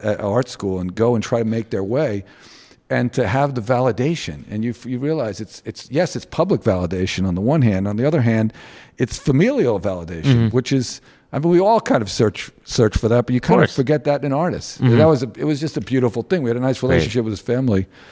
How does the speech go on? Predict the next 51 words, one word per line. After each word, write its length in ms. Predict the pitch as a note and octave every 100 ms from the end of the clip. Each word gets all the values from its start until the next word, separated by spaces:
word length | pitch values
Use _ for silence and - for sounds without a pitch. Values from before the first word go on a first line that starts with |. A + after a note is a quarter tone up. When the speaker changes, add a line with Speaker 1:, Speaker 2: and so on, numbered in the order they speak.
| - - - - _ _
Speaker 1:
till 160 | - A2+
he 60 | A2
passed 320 | A2 G#2+ -
away, 360 | G#2 C3 A2+ E2+
and, 200 | D#2+ F2
Speaker 2:
Huh. 80 |
Speaker 1:
um, 300 | A2 F2+ F2+ E2 -
yeah. 260 | B2 G2 - -
Speaker 2:
That's 160 | A2+
Speaker 1:
Anyway, 40 | G#2+
it's 80 | F#2+
just 100 | F#2
a 20 |
Speaker 2:
amazing. 100 | F2+
Speaker 1:
funny 180 | B2 A#2
story. 380 | - F#2 F#2 F2+
Speaker 2:
Mm-hmm. 540 | - B2 G#2+ F#2+ - B2+
Um, 280 | C3 A#2+ -
and 160 | C#3+ D#3
then, 360 | D#3+ D3+ C#3 -
so 360 | - C#3+ C#3 - - _ - _ _ -
as 200 | A2 B2
you 120 | A#2+
grew 180 | G#2+ B2
up, 140 | A2 G#2+
you, 360 | A#2 A2 - -
you 80 | A2
know, 120 | F#2+
you're 180 | G2 G2+
a 40 | - _ _ _ -
tennis 300 | B2 B2+ -
star, 400 | - E2 F#2 A#2
right? 260 | - G2 G#2 -
You 140 | G2+
know, 200 | F2+ G#2 -
Speaker 1:
Tennis, 300 | A#2+ B2+ -
Speaker 2:
what 40 |
Speaker 1:
tennis 280 | - E3 C#3+
is 120 | D3
in 80 | B2
the 80 | A2+
family. 420 | - G#2 G2+ F2
I 60 | F#2
mean, 100 | G#2+
Speaker 2:
Yeah. 120 | F#2+
Speaker 1:
my 40 |
grandfather, 640 | D#2+ F2+ G2 - F#2 F#2 F#2
my 120 | D#2+
father, 560 | D2 F#2 F2+ F#2 F2+ D#2+
and 260 | C2 C#2 E2 -
yeah. 200 | D#2+ D2+